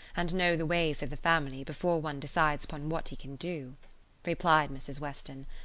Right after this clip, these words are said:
"One ought to use the same caution, perhaps, in judging of the conduct of any one individual of any one family, but Enscombe, I believe, certainly must not be judged by general rules.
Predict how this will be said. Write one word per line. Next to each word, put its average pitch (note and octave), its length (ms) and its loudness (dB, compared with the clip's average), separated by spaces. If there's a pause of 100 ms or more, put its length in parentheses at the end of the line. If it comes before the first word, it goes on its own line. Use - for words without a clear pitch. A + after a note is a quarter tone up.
(420)
"One G3 240 4
ought A#3 260 4
to E3+ 80 2
use E3 300 2
the - 100 -8
same E3+ 300 0
caution, G3+ 560 2
perhaps, D3 460 -2
in D3+ 160 -4
judging D3+ 360 2
of C#3+ 120 -6
the E3 80 -6
conduct D#3 560 -2
of D3 60 -2
any D#3 200 -2
one D3 220 -4
individual C#3 520 -4
of C#3+ 80 -8
any D3+ 180 -2
one C3+ 180 -6
family, C#3+ 580 2 (540)
but G#3 160 0
Enscombe, B3+ 480 6
I G#3 140 6
believe, F3 440 2
certainly E3+ 480 2
must D#3 240 -4
not E3 300 -2
be D3+ 140 0
judged D#3 460 -2
by C#3 160 -4
general C#3+ 460 -2
rules. C#3+ 540 -4